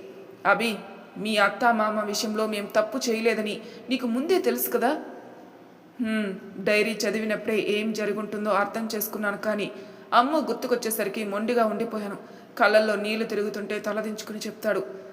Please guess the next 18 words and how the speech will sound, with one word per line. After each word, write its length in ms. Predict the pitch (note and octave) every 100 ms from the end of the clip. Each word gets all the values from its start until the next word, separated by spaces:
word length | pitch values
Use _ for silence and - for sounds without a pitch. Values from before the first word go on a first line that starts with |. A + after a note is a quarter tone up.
| - - - -
యశోధర్ 380 | B3+ C#4 G4+ F#4+
గారు 260 | B3 G#3+ A3
అభి 340 | - G3+ A3+
భుజం 340 | F#3+ G3 A3+ A3
చుట్టూ 200 | A3 A3 G3+
చెయ్యేసి, 520 | G3+ G3+ G#3+ G#3+ G3+ - - - - -
"అప్పుడు 340 | G3+ - G#3+
నేను 220 | G#3 G3+ G#3
కొంచెం 320 | G#3 G3+ F#3+
ధైర్యం 320 | G3+ A3 A3+ A3
చేసి 180 | G3+
ఉండుంటే 500 | G#3 G#3 G3 G#3+ G#3+ - - -
ఈరోజు 400 | B3+ C#4 D4 E4
వాళ్ళు 260 | C#4 A#3+ A3
నా 160 | G#3
ముందు 240 | G3+ G#3 A3+
ఉండేవాళ్ళేమో 760 | G#3 G3 A#3 A3 G3+ G3+ G#3
అభి. 260 | G3+ F#3+